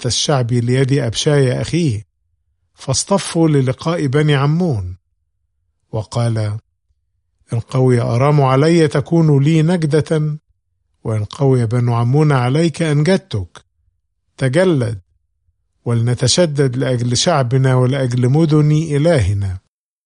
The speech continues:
وما يحسن في عيني الرب يفعل."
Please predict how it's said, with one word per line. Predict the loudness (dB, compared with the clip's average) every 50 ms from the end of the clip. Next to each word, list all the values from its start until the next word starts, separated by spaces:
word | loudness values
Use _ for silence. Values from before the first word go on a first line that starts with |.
| _ _ _ _ _
وما | -4 -2 0 0 0
يحسن | 0 0 -2 -2 -2 -2 0 0 0 0 -2
في | -4 -4 -4 -2
عيني | -2 0 -2 0 0 0 2 2 2
الرب | 0 0 -2 -4 -4 -4 -2 -2
يفعل." | -2 -2 -2 -4 -6 -6 -6 -6 -8